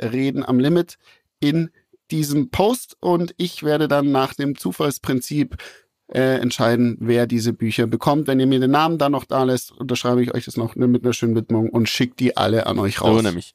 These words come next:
Speaker 2: Bene, da gibt's, es gibt Tools, es gibt Seiten im Internet, da kannst
Speaker 1: Ja.
Speaker 2: du dann einen Link von dem Post reinschicken und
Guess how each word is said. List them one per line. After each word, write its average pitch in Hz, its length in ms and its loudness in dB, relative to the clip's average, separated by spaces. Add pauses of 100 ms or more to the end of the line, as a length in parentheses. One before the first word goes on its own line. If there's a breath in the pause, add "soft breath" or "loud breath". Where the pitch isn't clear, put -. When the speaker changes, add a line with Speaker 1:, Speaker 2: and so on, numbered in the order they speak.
Speaker 2:
Bene, 123 260 0
da 113 120 2
gibt's, 131 260 -2
es - 140 -6
gibt - 160 0 (120)
Tools, 165 460 2
es 113 140 -4
gibt - 200 -4
Seiten 110 420 2
im 104 120 -6
Internet, 104 400 -6
da 98 100 -2
kannst 123 280 -2
Speaker 1:
Ja. 127 40 2
Speaker 2:
du 113 80 -2
dann 104 280 0
einen 98 240 -2
Link 123 340 0
von 101 220 0
dem 95 100 0
Post 120 400 0
reinschicken - 520 -4 (500 loud breath)
und 107 240 -2